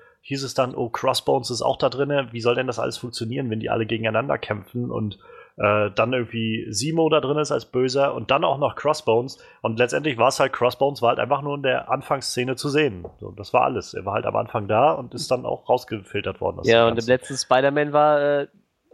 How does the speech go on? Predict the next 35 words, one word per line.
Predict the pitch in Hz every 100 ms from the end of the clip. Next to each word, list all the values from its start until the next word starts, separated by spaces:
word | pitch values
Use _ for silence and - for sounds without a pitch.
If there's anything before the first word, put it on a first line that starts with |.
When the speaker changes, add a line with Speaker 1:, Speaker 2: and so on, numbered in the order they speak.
| -
Speaker 2:
Rhino | 190 190 156 123
mal | 123 123
kurz | - 135 123 -
da | 123 120 113
und | 117 113
war | 123 120
voll | 131
für | 123 165
den | 202
Arsch, | 185 151
so, | 180 120 131
<laughs> | 156
weißt | 156 175
du? | 131
Speaker 1:
Ja, | 151 160 196
sicher, | 139 156 156 104 -
sicher. | 135 233 196 - 208 -
Aber | 110 127
den | 139 131
haben | 143
sie | 135
ja | 135 127 127 -
im | - 117
Vorfeld | 139 139 151 135
halt | 117 117
auch | 107
mega | 127 131 120
angeteasert, | 131 143 - 120 104 98 -
so, |
da | 98
hieß | 95 123
es | 110
ja | 110
ständig | - 120 107
irgendwie, | 110 107